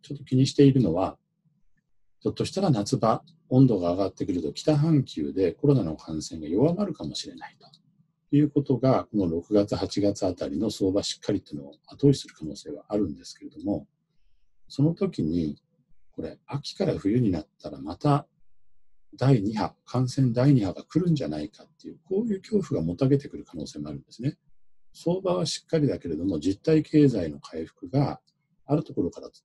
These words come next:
伴ってこない。かなり緩慢だ。しかも感染は秋以降また第二波が来るんじゃないか。まあ、こういうことがですね、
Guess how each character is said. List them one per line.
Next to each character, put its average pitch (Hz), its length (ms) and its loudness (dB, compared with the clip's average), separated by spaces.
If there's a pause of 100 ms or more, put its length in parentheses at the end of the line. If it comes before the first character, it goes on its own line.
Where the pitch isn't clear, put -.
伴 110 340 0
っ - 80 -8
て - 100 -18
こ - 120 -8
な 76 120 -6
い。 - 80 -20 (360)
か - 120 0
な 139 100 4
り 82 120 -6
緩 90 260 -4
慢 76 280 -4
だ。 - 100 -20 (760)
し - 100 -16
か 180 120 -4
も 147 140 0
感 139 360 2
染 147 400 2
は 113 200 -2 (440)
秋 156 320 -2
以 - 80 -2
降 87 180 0
ま 71 120 -6
た 95 120 -6
第 113 240 0
二 151 100 6
波 - 100 -6
が - 120 -20
来 147 220 2
る 110 60 4
ん 90 40 -2
じ - 100 -14
ゃ - 20 -20
な - 140 -20
い - 100 -20
か。 - 160 -20 (640)
ま 135 80 -4
あ、 - 60 -14
こ - 140 -20
う - 80 -6
い - 20 -4
う 220 40 -12
こ - 120 -14
と 214 100 -2
が 175 100 4
で - 100 0
す - 120 -10
ね、 80 220 -6